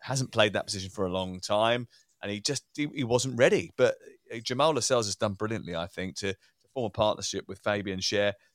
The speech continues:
who is, is turning out to be an excellent defender and someone who progresses the ball up the pitch really quickly, and I like that. Longstaff's playing well, got a lot of legs in him.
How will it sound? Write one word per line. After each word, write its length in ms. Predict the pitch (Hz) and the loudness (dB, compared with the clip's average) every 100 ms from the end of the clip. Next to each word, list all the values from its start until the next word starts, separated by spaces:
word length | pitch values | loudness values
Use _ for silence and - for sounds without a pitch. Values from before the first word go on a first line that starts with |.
| _ | _
who 120 | 120 | 0
is, 340 | 117 113 - - | 2 4 2 -2
is 240 | 123 113 | -4 -2
turning 240 | - 117 117 | 0 2 2
out 140 | 110 | 0
to 80 | 123 | 0
be 80 | 113 | 0
an 80 | |
excellent 360 | 117 - 123 120 | 0 -2 -4 -4
defender 440 | - 127 120 120 | 0 2 2 2
and 120 | 123 117 | 0 0
someone 280 | 135 123 - _ _ _ _ _ _ _ | 0 -2 -6 _ _ _ _ _ _ _
who 80 | 156 | -6
progresses 480 | - 151 220 - 170 | -4 6 8 8 4
the 100 | 165 | 4
ball 200 | 180 180 | 8 8
up 100 | - | 8
the 60 | 143 | 2
pitch 300 | 185 170 131 | 0 0 0
really 440 | 139 160 151 139 | 4 4 4 0
quickly, 380 | - 165 165 170 | 0 -2 0 4
and 80 | 135 | 6
I 40 | |
like 300 | 135 151 151 | 6 4 2
that. 180 | 151 147 | -2 0
Longstaff's 600 | 139 151 - 147 139 135 | 2 0 0 2 2 0
playing 400 | - 139 139 135 | 2 2 4 4
well, 200 | 143 139 | 6 6
got 200 | 131 127 | 2 -2
a 60 | 123 | -2
lot 120 | 123 | 0
of 80 | 135 | 2
legs 320 | 139 131 123 | 0 0 2
in 140 | 131 | 2
him. 320 | 120 135 135 | 0 -2 -4